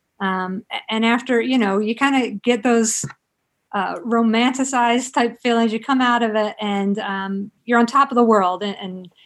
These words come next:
so that was me. I was living the dream, and, uh, I found a new sense of self and opened myself up to being in a relationship, and life was good and things were going well. And then, um,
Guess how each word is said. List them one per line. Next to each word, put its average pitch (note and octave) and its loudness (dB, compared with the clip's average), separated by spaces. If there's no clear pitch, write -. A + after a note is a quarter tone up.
so G3+ 2
that G#3+ 0
was A3+ 2
me. A3+ 2
I G3 2
was F#3+ 0
living A#3 0
the C4+ 2
dream, B3+ 0
and, G3 -2
uh, G#3 -6
I F#3 -10
found F#3+ -4
a F#3+ -10
new G#3 4
sense B3+ 2
of G#3+ -2
self G#3+ 0
and G3 0
opened A3 2
myself G#3+ 2
up G3+ 0
to G3 -2
being A3 4
in G3+ 2
a F#3 -2
relationship, C4 0
and F#3+ -4
life A3+ 2
was F#3+ 0
good C#4 4
and F#3+ -4
things C4 2
were G#3 2
going A3+ 0
well. G3+ 2
And G3+ 0
then, A3 0
um, F3+ -8